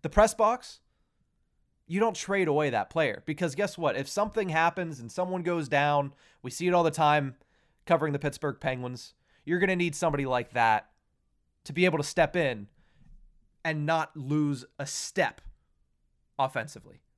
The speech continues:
Right now, Danton Heinen and Kasperi Kapanen are basically the same guy with different skill sets. They still give you the same production. They just do it in different ways. Yeah, Heinen's on a cold streak, so is Kapanen, so they're just flip-flopping who gets to go sit in the suit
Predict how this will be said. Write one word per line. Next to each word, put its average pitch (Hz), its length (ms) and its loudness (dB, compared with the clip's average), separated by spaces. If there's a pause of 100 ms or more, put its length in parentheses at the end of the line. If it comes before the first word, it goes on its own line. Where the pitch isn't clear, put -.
(800)
Right 220 180 0
now, 202 480 4
Danton 214 300 2
Heinen 185 240 2
and 156 120 -6
Kasperi 156 420 -4
Kapanen 147 560 0
are 143 120 0
basically 185 640 -4
the 160 120 -6
same 170 320 -4
guy 151 440 2 (500)
with 147 200 -6
different 156 280 -4
skill 143 260 -6
sets. - 400 -18 (1000)
They 180 100 2
still 233 260 2
give 208 140 -2
you 220 80 0
the 190 100 0
same 180 260 0
production. 147 520 -2 (520)
They 170 120 0
just 160 180 -4
do 170 120 4
it 160 60 2
in 147 80 0
different 135 280 -6
ways. - 380 -12 (760)
Yeah, 175 200 6
Heinen's 170 360 2
on 180 140 6
a 165 40 0
cold 165 280 -2
streak, 185 260 -4
so 185 160 -8
is 233 80 -10
Kapanen, 175 460 2
so 131 100 -10
they're 170 140 -4
just 190 260 -12
flip-flopping 170 500 0
who 160 100 -2
gets 160 220 -4
to 143 60 -14
go 151 140 0
sit 143 240 -4
in 135 80 -8
the 117 60 -8
suit - 320 -4